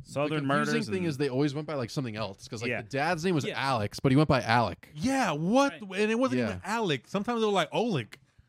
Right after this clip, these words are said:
Speaker 3: Like, it was so weird.
Speaker 1: I
Speaker 3: I'm
Speaker 1: know.
Speaker 3: like,
Speaker 2: Yeah.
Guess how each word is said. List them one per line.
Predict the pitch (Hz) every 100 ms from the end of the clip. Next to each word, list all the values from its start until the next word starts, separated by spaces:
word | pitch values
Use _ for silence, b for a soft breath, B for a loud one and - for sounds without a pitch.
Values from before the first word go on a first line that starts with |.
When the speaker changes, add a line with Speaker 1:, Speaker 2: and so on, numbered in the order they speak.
| _ -
Speaker 3:
Like, | 147 139 - -
it | 170
was | 247 208
so | - 233 240
weird. | 180 247 190
Speaker 1:
I | 175
Speaker 3:
I'm | 214
Speaker 1:
know. |
Speaker 3:
like, | 208 190 151 -
Speaker 2:
Yeah. | 98